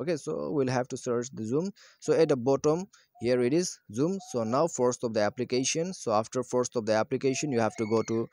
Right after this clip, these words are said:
internal storage, and then you have to clear out the data. Okay, so clear the data of your application. So after clearing up the data, you just have to go back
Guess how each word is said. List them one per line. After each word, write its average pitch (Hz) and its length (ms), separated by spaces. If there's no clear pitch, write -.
internal 151 460
storage, 151 520
and 123 180
then 131 140
you 117 60
have 117 240
to 127 80
clear 113 340
out 113 220
the 131 260
data. 107 400
Okay, 135 200
so 135 200
clear 135 280
the 123 80
data 117 260
of 120 240
your 165 180
application. 120 600
So 156 140
after 156 220
clearing 139 360
up 123 100
the 113 100
data, 117 320
you 117 140
just 110 220
have 110 140
to 110 100
go 113 180
back 135 300